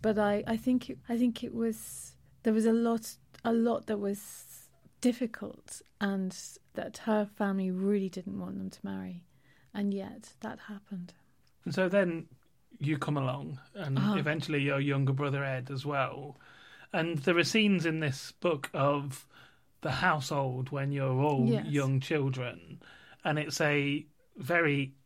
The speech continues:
Speaker 2: angry and violent place, isn't
Speaker 1: Yes,
Speaker 2: it?
Speaker 1: yes. I think I was very fearful all, all the time, and very unwilling to do anything bad or upset my father in any way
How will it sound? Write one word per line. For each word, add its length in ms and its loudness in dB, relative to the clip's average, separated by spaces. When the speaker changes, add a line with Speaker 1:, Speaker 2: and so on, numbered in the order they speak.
Speaker 2:
angry 720 0
and 220 -2
violent 480 -4
place, 560 -16
isn't 60 -2
Speaker 1:
Yes, 400 2
Speaker 2:
it? 60 -18
Speaker 1:
yes. 640 0
I 60 -20
think 260 4
I 480 0
was 340 2
very 340 2
fearful 460 -4
all, 300 -6
all 180 2
the 80 -4
time, 640 -8
and 380 0
very 460 2
unwilling 640 4
to 560 -6
do 160 2
anything 380 0
bad 480 -4
or 220 -6
upset 440 -6
my 160 -2
father 260 -4
in 120 -2
any 260 0
way 520 -6